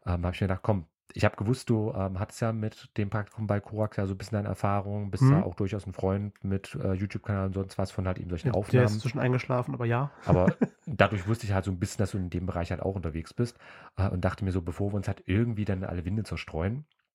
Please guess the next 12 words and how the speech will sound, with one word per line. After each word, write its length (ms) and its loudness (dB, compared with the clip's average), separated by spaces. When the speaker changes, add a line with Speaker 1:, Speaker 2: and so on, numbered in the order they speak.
Speaker 1:
einfach 160 2
schon 120 2
mal 100 2
vorbereitend 920 -2
die 80 0
Frage, 640 -2
möchtest 260 -2
du 80 -8
mit 80 -6
mir 60 -6
zusammen 240 -6
podcasten? 560 -6